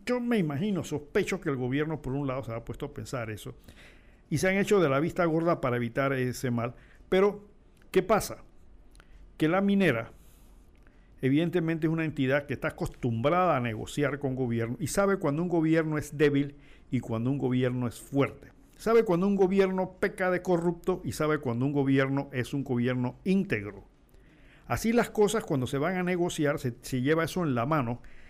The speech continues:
lo que se llama un handicap, para saber exactamente con quién te vas a enfrentar. Antes de negociar, tú tienes que saber con quién te vas a enfrentar. Entonces,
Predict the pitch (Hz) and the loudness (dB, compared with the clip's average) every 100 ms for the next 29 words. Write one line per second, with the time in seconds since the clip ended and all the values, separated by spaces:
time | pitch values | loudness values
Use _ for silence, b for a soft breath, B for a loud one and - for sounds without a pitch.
0 | b b 107 110 135 151 151 156 - 175 | b b -6 -2 -2 -2 -2 -2 -2 0
1 | 170 135 - 110 - B B B 120 123 | 0 -2 -4 -8 -10 B B B -2 -2
2 | 143 143 185 180 180 185 180 170 165 143 | 2 2 2 2 0 2 2 0 0 0
3 | 131 220 202 143 123 123 101 107 95 107 | -2 0 0 0 -2 -4 -6 -10 -10 -12
4 | - 277 311 247 165 135 123 123 220 160 | -2 0 2 2 0 0 -2 -2 -2 -2
5 | 151 185 180 139 147 165 151 139 139 233 | -2 -4 -4 -4 -4 -4 -2 -4 -2 -2
6 | 220 170 131 120 107 107 107 - - - | -2 -4 -6 -6 -10 -14 -18 -18 -20 -20
7 | - - - - - b b b b b | -20 -20 -20 -20 -20 b b b b b
8 | b 143 156 220 233 220 | b -2 4 4 4 2